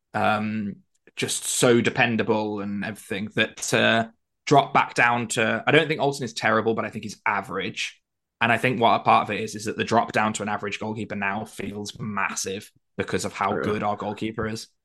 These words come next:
Speaker 2: I'm, I'm gonna put him in the below average just to maybe be a little bit
Speaker 1: <laughs>
Speaker 2: more polite. But, um, I, you are right. Re-, okay, but th-, maybe this is harsh. I mean, Tony's goal is hard probably to say for anybody 'cause it really should have been just cleared,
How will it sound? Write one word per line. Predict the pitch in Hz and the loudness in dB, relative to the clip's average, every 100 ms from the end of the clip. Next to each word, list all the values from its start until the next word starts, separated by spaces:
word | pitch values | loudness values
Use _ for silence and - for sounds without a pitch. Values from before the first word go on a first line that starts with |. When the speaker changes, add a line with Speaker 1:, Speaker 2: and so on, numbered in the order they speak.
| _ _ | _ _
Speaker 2:
I'm, | 135 147 | 2 6
I'm | 156 | 8
gonna | 156 139 | 8 10
put | 151 | 8
him | 131 | 8
in | 120 | 6
the | 110 | 6
below | 107 113 113 104 | 6 8 10 10
average | 95 92 98 95 98 - | 8 6 2 -2 -2 -2
just | - 107 - | 2 2 2
to | 98 | 0
maybe | 92 90 90 | 2 0 2
be | 92 | 2
a | |
little | 90 92 90 | 4 4 2
bit | 87 226 | 6 6
Speaker 1:
<laughs> | 85 | 6
Speaker 2:
more | 85 | -2
polite. | - 85 82 - 90 | 0 2 2 -2 6
But, | 104 90 - 104 | 6 6 4 6
um, | 95 90 90 87 80 _ _ _ _ - - | 6 6 2 -2 -8 _ _ _ _ -4 2
I, | 165 - | 2 4
you | 175 180 | 10 12
are | 151 113 | 12 10
right. | 107 92 87 | 8 6 4
Re-, | 147 180 | 8 8
okay, | - - 95 | 8 4 4
but | 95 - 127 123 | 2 -4 -8 4
th-, | 113 127 | 4 6
maybe | 131 143 147 143 | 2 2 4 6
this | 104 101 | 6 2
is | 98 | -2
harsh. | - 71 82 95 | 0 -2 0 0
I | |
mean, | 95 92 90 - - _ _ _ - | 2 0 -2 -8 -20 _ _ _ -8
Tony's | - 120 110 98 | 4 6 6 4
goal | 95 98 95 | 6 8 8
is | 90 | 4
hard | - 107 98 92 | 0 2 2 2
probably | 95 95 | 2 2
to | 90 | 0
say | - 92 | 0 -2
for | 90 80 | 0 -2
anybody | 87 87 87 87 | 0 -2 -2 -2
'cause | 90 | 0
it | 90 - | -2 2
really | 95 85 | 2 2
should | 80 87 | 2 0
have | 87 | 0
been | 85 85 | 0 -2
just | 80 - | -6 -8
cleared, | - 98 90 82 82 | -4 0 2 2 -2